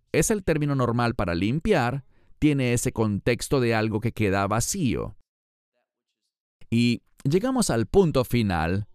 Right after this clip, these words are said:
y es el siguiente. "O bien tendrás una vida abundante", y cuando digo abundante, quiero decir llena de la presencia abundante de Dios,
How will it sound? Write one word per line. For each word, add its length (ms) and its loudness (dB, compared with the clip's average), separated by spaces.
y 80 4
es 160 0
el 100 -2
siguiente. 680 -4
"O 180 2
bien 280 2
tendrás 440 2
una 220 2
vida 400 2
abundante", 880 0
y 80 2
cuando 260 0
digo 220 2
abundante, 640 0
quiero 220 2
decir 360 2
llena 280 2
de 100 0
la 140 -2
presencia 760 0
abundante 800 0
de 160 0
Dios, 540 -4